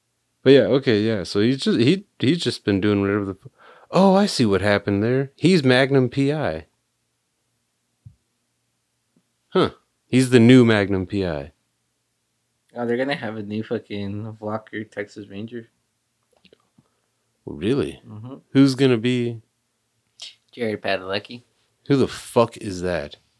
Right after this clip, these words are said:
Speaker 2: Have you ever seen, <clears throat> uh, what's something that you might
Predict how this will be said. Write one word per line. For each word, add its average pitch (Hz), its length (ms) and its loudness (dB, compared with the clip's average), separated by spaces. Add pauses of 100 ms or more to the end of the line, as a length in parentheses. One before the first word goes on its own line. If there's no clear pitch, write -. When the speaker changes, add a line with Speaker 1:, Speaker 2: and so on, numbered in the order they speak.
(320)
Speaker 2:
Have 107 140 -12
you 113 320 -6
ever 113 200 -4
seen, 117 880 -6 (100)
<clears throat> - 1900 -20
uh, 110 500 -8 (100)
what's 113 260 -18
something 107 360 -18
that 101 200 -16
you 92 80 -18
might 98 280 -16